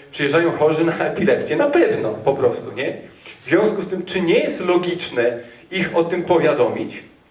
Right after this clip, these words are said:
Oczywiście z punktu widzenia biznesowego, wszyscy mówią, nie, nie mówmy im, bo mniej zarobimy. No to, ale z-, załóżmy państwo, co to jest za myślenie? Do czego ono prowadzi? I co, jak ktoś przyjedzie, umrze, mówiąc wprost, to co, będziemy mieli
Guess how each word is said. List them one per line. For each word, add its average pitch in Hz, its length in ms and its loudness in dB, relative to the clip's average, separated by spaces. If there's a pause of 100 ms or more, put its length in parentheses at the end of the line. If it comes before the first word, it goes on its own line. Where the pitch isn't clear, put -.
(220)
Oczywiście 139 460 -6
z - 80 -10
punktu 170 360 0
widzenia 156 320 0
biznesowego, 135 720 0
wszyscy - 180 -8
mówią, - 120 -12
nie, 151 240 -8
nie 139 100 -6
mówmy 147 400 -4
im, 123 140 -10 (300)
bo 135 80 -4
mniej 165 240 2
zarobimy. 147 580 0 (680)
No 123 60 -2
to, 120 120 -4
ale 127 120 0
z-, - 540 -10
załóżmy 165 360 2
państwo, 160 320 -2
co 170 80 -10
to 175 80 -4
jest 170 100 -2
za 165 80 2
myślenie? 320 440 -4 (400)
Do 208 60 -6
czego 160 220 0
ono 165 120 2
prowadzi? 190 500 0 (420)
I 170 60 -12
co, 170 160 2
jak 156 160 2
ktoś 202 140 2
przyjedzie, 170 640 2 (180)
umrze, 196 640 2
mówiąc 180 320 2
wprost, - 540 2 (200)
to 190 60 -4
co, 180 120 2
będziemy 170 280 2
mieli 170 280 0